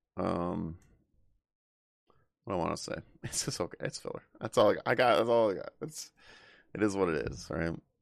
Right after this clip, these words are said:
Um, but yeah, I don't know. I don't, I don't have much for My Hero.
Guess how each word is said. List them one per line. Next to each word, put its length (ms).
Um, 500
but 120
yeah, 80
I 60
don't 140
know. 100
I 80
don't, 180
I 40
don't 220
have 100
much 180
for 140
My 160
Hero. 340